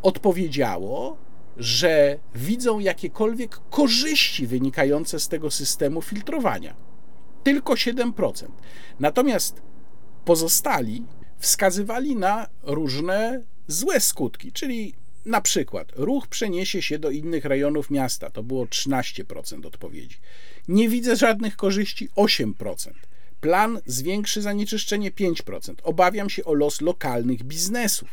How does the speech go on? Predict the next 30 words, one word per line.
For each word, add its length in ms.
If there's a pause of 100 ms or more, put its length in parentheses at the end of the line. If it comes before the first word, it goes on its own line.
(140)
trzy 260
procent. 460
Zresztą 340
ta 200
obawa 460
o 60
los 240
lokalnych 440
biznesów 500
bardzo 340
często 360
się 140
tam 220 (540)
w 540
Oksfordzie 640
w 60
związku 420
z 100
tym, 340 (140)
e, 160
programem 720 (500)
pojawia. 480 (920)
I, 480 (220)
em, 640 (180)
ten, 260
e, 100 (560)
plan 280
wprowadzenia 720
tej 160
filtracji 840